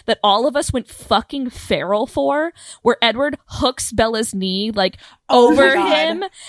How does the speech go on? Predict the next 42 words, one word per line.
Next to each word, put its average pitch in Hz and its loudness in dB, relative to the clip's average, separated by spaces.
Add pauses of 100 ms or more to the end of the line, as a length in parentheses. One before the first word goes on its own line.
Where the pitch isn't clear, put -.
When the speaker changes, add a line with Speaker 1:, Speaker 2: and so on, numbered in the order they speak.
(100)
Speaker 1:
And 285 4
it 269 4
was 214 2 (120)
like, 330 2
Speaker 2:
Yes. - -14
Speaker 1:
it 302 0
was 294 -6
literally 311 -2
just 359 -4
a 277 0
knee 208 -4
hook, 294 -4
and 254 -2
he, 262 -2
like, 233 -4
maybe, 262 2
like, 285 -4
Speaker 2:
<laughs> 320 -6
Speaker 1:
pulled 226 -6
his 247 -6
hand 226 0
up 233 -6
her 226 -6
calf, 196 -6 (260)
and 285 2
it 240 -4
was 349 -2
the 262 2
Speaker 2:
Mm-hmm. - 0
Speaker 1:
most 440 -2
erotic 202 0
thing 214 -4
I 214 0
had 196 -8 (120)
ever 214 -2
read. 196 -2 (300)
And 247 2
I 247 2
was 254 -2
Speaker 2:
Yes. 233 -2
Speaker 1:
just, 254 -2
like, - 0